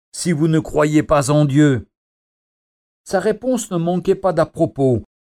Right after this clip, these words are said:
Nous connaissons tant de personnes qui se disent croyantes, mais qui, dès que survint un événement qui les déconcerte, et il n'en manque pas dans ce monde, ni dans nos propres vies,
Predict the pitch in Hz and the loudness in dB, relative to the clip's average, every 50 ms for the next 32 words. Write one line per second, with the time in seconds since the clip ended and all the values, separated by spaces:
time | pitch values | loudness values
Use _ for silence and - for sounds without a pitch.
0 | _ _ _ - 196 202 208 254 247 240 247 247 208 - - - 202 170 156 - | _ _ _ -4 -4 -4 -2 -4 -4 -2 0 0 0 -2 -2 -2 -2 -2 -2 -4
1 | - 247 277 269 233 254 247 - - 262 240 - - - 196 185 170 156 - - | -6 -6 -6 -6 -6 -6 -8 -6 -4 -4 -4 -4 -4 -2 0 0 0 0 -2 -6
2 | 190 - - 180 175 151 156 156 135 - - - - 151 156 160 156 156 151 160 | -8 -2 0 0 0 2 0 -4 -4 -6 -8 -6 -2 0 0 2 2 0 0 0
3 | 185 220 254 269 - _ _ _ _ _ _ _ _ 117 135 165 196 220 240 254 | 0 -2 -4 -6 -10 _ _ _ _ _ _ _ _ -6 -2 -2 0 -2 -2 -6
4 | 247 _ - - 202 214 240 269 - _ _ _ _ _ _ _ 117 127 - 269 | -10 _ -10 -8 -6 -6 -6 -8 -10 _ _ _ _ _ _ _ -12 -6 -4 -4
5 | 294 - - 240 180 - - - - 277 277 - 208 175 170 175 165 156 139 - | -4 -2 -2 -2 -2 -2 -4 -6 -4 -4 -4 -4 -4 -4 -2 0 0 -2 -2 -2
6 | - 139 135 139 165 226 269 247 208 226 220 208 190 185 180 175 165 143 - - | -2 -2 -2 0 0 0 0 0 2 2 2 2 2 2 2 2 0 0 -2 -4
7 | 135 135 127 131 120 107 - 226 247 233 - 196 170 143 123 - - 127 120 117 | -6 -4 -2 -4 -4 -4 -4 -6 -6 -6 -6 -4 -4 -4 -4 -4 -4 -4 -2 -2
8 | 113 - - - - - _ _ _ _ _ _ _ _ 135 135 139 127 120 113 | -4 -8 -12 -20 -20 -20 _ _ _ _ _ _ _ _ -4 -4 -2 -2 -2 -4
9 | 110 113 113 113 123 127 - _ 277 277 233 170 143 117 - - 131 123 123 120 | -4 -4 -4 -4 -6 -6 -6 _ -6 -6 -4 -4 -4 -6 -4 -4 -4 -2 -2 -2
10 | 113 107 101 92 82 - _ _ _ - 120 127 123 139 127 127 131 131 127 104 | -2 -2 -4 -4 -6 -10 _ _ _ -10 -10 -6 -2 -2 -2 0 0 -2 -4 -4
11 | - 143 131 123 - - 190 196 180 180 214 196 151 101 | -2 -2 -2 -2 0 0 0 0 2 0 0 -2 -2 -4